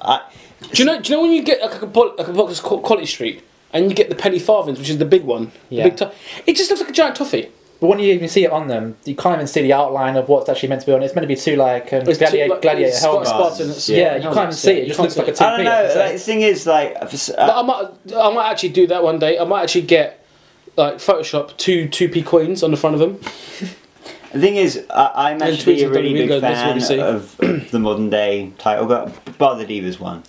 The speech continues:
Speaker 2: I, I don't, look, the thing is, it's the colour more than anything. It just looks like a bronze medal.
Speaker 3: Yeah.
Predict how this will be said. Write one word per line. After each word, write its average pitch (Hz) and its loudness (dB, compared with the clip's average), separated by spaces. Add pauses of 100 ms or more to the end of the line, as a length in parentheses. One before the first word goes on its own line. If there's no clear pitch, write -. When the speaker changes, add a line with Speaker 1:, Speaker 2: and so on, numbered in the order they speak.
(240)
Speaker 2:
I, 262 2 (100)
I 262 0
don't, 302 0 (140)
look, 233 0
the 190 -4
thing 247 2
is, 170 0 (520)
it's 277 -2
the 240 2
colour 240 0
more 247 0
than 247 -2
anything. 262 0
It - -6
just 240 0
looks 285 0
like 247 4
a - -14
bronze 220 0
medal. 220 -2
Speaker 3:
Yeah. 117 0